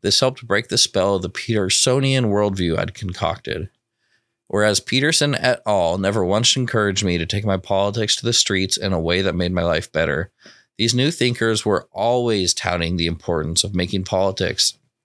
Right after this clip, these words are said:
less about online appearances and more about in-person action. I decided to take their suggestions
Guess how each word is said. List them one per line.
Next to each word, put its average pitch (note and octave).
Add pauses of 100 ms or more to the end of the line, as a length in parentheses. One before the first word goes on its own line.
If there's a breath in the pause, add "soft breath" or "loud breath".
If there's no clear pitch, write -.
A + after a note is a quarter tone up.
(580)
less G#2+
about D3
online A#2
appearances G2 (460 loud breath)
and F#2+
more G2
about G2
in-person E2+
action. F2 (1080)
I G#2
decided B2+
to G#2
take A2
their A#2+
suggestions F#2